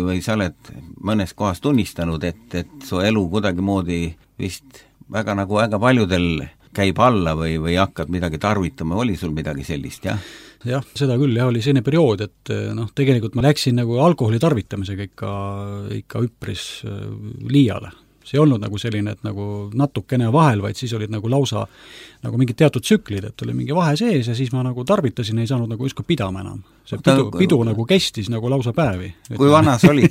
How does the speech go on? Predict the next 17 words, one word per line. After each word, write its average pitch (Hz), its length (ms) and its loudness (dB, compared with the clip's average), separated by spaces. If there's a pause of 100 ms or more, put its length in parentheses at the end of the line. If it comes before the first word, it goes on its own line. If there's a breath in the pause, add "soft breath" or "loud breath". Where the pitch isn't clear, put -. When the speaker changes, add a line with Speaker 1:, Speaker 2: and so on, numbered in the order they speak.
Speaker 1:
siis, - 160 0
kui 98 100 -4
sa 107 200 0
hakkasid 85 360 -6
tarbima? 78 540 -2
Speaker 2:
<laughs> - 80 -20 (1040 soft breath)
Äh, 151 380 8
no 143 100 6
ütleme 156 320 4
nii, 165 80 8
et, - 240 0 (480 loud breath)
mm, 127 380 2 (100)
alkoholi 120 400 4
proovitud 175 540 6
sai 117 180 -2
muidugi 117 400 0
lausa, 131 320 -2